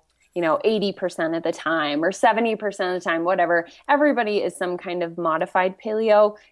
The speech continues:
You'll get, um, a couple people, I'd say, that are strict, strict paleo, especially, like, Whole thirty,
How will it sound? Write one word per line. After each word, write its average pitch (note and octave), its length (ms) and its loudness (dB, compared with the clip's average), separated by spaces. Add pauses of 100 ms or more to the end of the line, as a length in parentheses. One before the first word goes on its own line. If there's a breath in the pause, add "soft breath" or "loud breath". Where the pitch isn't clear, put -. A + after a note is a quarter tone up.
You'll G3 240 2
get, F#3 260 2 (200)
um, E3+ 540 -8 (180)
a F#3+ 40 -6
couple F#3+ 360 0
people, A#3+ 600 -2
I'd G#3+ 160 -6
say, B3 380 0
that A3+ 200 2
are G#3 260 4 (180 loud breath)
strict, D4 360 -2
strict D4 280 -2
paleo, C#4+ 400 4
especially, B3+ 460 -2
like, F3+ 200 2
Whole G#3+ 260 0
thirty, G#3 600 0